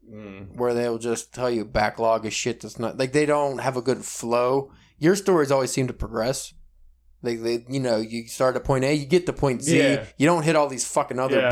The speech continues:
Speaker 2: bullshit. Like, so that's always good. 'Cause a lot
Speaker 1: It's
Speaker 2: of
Speaker 1: like a
Speaker 2: writ-
Speaker 1: bullet train.
Speaker 2: Yeah, 'cause I've read some submissions where people, uh, they, they just too much,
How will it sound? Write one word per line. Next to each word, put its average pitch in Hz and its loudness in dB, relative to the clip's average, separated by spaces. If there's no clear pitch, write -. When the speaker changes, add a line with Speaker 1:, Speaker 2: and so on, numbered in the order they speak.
Speaker 2:
bullshit. 127 0
Like, 117 -4
so 131 -2
that's 160 2
always 117 2
good. 107 -4
'Cause 139 2
a 139 4
lot 165 4
Speaker 1:
It's 165 4
Speaker 2:
of 190 6
Speaker 1:
like - 4
a 143 4
Speaker 2:
writ- 139 -2
Speaker 1:
bullet 165 4
train. 143 2
Speaker 2:
Yeah, 160 2
'cause 127 -4
I've 156 2
read 156 0
some 135 -4
submissions 127 0
where 113 2
people, 117 0
uh, 107 0
they, 123 0
they 120 0
just 113 -6
too 117 -4
much, 101 -10